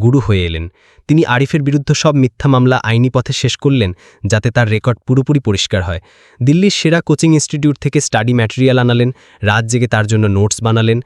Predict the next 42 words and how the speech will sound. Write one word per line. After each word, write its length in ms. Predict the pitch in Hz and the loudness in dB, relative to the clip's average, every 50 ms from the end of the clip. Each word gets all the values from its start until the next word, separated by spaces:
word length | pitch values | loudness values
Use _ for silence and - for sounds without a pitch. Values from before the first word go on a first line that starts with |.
| _ _ _ - | _ _ _ -4
আর 120 | - 113 101 | -2 -2 -2
প্রতি 340 | - - 135 127 - 185 | 0 -2 -2 0 0 -2
সপ্তাহে 400 | 170 - - 151 - - 156 151 | -2 -2 -2 -4 -2 -2 -2 0
তার 160 | 135 143 131 127 | 0 0 0 0
বস্তিতে 440 | 113 113 104 - - 139 131 135 123 | 0 -2 -4 -4 -4 -4 -2 -2 0
গিয়ে 280 | 120 131 135 107 90 - _ _ _ _ | 0 2 0 0 0 -4 _ _ _ _
তার 120 | - 107 90 | -4 -4 -2
পড়াশোনা 380 | - 101 98 - - 123 120 | -2 -2 -2 0 0 0 0
যাচাই 340 | 104 98 92 - - 98 92 | 0 0 -2 -2 -2 -4 -4
করতেন। 380 | - 98 87 - - 92 85 101 - _ _ _ _ _ - | -4 -6 -10 -8 -10 -10 -10 -12 -12 _ _ _ _ _ -4
প্রথমে 320 | - 120 - - 165 180 | -2 -2 0 2 2 2
আরিফ 180 | 170 160 175 - - - | 2 0 -2 -4 -6 -8
ইতস্তত 420 | 131 - 165 - - - 165 - | -6 -4 -6 -4 -4 -2 -2 -2
করত, 360 | 143 - 104 - - - 85 | -2 -2 -4 -6 -8 -8 -12
ডিএম 240 | 78 82 104 120 123 | -8 -4 -2 -2 -2
সাহেবের 280 | 123 - 139 139 139 143 | 0 0 0 0 0 -2
সামনে 240 | - - 156 160 139 | -2 0 0 0 0
বসতে 280 | 120 123 117 - 147 | 0 -4 -6 -4 -4
তার 140 | 135 143 131 | -2 -2 0
অস্বস্তি 440 | 117 110 - - 135 - - - 104 | 0 -2 -2 -4 -6 -4 0 0 -2
হতো, 240 | 98 - - 78 - - _ _ _ _ _ _ | -2 -2 -8 -12 -16 -16 _ _ _ _ _ _
কিন্তু 220 | - 120 110 131 123 | -2 -2 0 2 2
রাধিকার 380 | 117 104 98 110 113 - 131 | 0 0 0 -2 -2 -2 -4
সরলতা 520 | - - - 113 113 120 123 120 - 131 123 | -2 -2 -2 0 2 2 0 0 0 0 0
আর 80 | 120 | 2
আন্তরিকতা 600 | 110 101 98 - 131 127 123 - 131 117 92 82 82 - _ _ _ _ - 95 | 2 0 0 0 -2 -2 -2 -2 -2 -2 -4 -6 -8 -10 _ _ _ _ -12 -8
ধীরে 200 | 92 104 107 123 | -4 0 0 0
ধীরে 220 | 117 139 135 135 123 | 2 2 0 0 2
তার 160 | 123 120 120 - - | 0 0 -2 -2 -6
ইতস্তততা 600 | 113 - - 127 - - 139 123 139 120 - 120 | -6 -4 -4 -4 -4 -4 -6 -4 -4 -2 -2 -2
দূর 220 | 101 101 98 87 | -2 -2 -2 -2
করল। 300 | - - 90 85 82 80 - _ _ _ _ _ _ _ - | -4 -4 -6 -6 -6 -8 -12 _ _ _ _ _ _ _ 0
তিনি 160 | 165 202 226 | 0 0 2
প্রায়ই 260 | - 202 196 208 220 | 2 0 0 0 2
তার 120 | - 214 | 0 -2
ছয় 220 | - - - 156 156 | -2 -2 -2 -2 -2
বছরের 280 | 156 160 - 165 170 | -2 -2 -4 -4 -6
ছেলে 260 | - - - 165 160 139 | -4 -2 0 0 2 2
আরুণকে 320 | 113 117 123 127 - 135 | 2 2 0 0 -2 -2
সঙ্গে 300 | - - 107 104 104 101 | -2 0 0 0 2 0
নিয়ে 140 | 95 90 82 | 0 0 -2
আসতেন। 320 | 82 - - - 87 80 | -4 -6 -8 -8 -10 -10